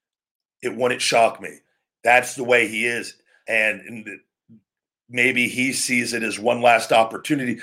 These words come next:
because, two, he's not afraid to fail. I'll tell you that much, 'cause he's failed many times and he, he does, he's not afraid. And I think that's a great thing. And I do respect him a lot of things from a business standpoint.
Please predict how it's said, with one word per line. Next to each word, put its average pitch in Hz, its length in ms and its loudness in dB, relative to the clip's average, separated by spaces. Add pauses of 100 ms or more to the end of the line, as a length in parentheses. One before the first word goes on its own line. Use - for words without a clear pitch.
(160)
because, 143 380 0
two, 165 540 6 (560)
he's 139 220 -4
not 180 180 8
afraid 165 320 4
to - 60 -4
fail. 110 600 2 (300)
I'll 113 120 -2
tell 143 160 0
you 135 120 0
that 117 280 4
much, 95 260 -4
'cause 107 120 -12
he's 113 180 -10
failed 123 400 2
many 107 220 -4
times 110 380 -2
and 98 100 -10
he, 95 120 -12
he 113 140 -16
does, 123 200 -2
he's 110 140 -12
not 139 140 -2
afraid. 117 300 -2
And 101 80 -4
I 98 60 0
think 117 160 -6
that's 104 160 -4
a 95 40 -10
great 98 320 -6
thing. 90 300 -4 (640)
And 110 80 -6
I 110 100 6
do 127 320 2
respect 120 460 0
him 120 100 -4
a - 40 -4
lot 107 240 4
of - 100 -6
things 110 280 -6
from 98 160 -6
a 90 100 -6
business 107 420 -8
standpoint. 82 520 -6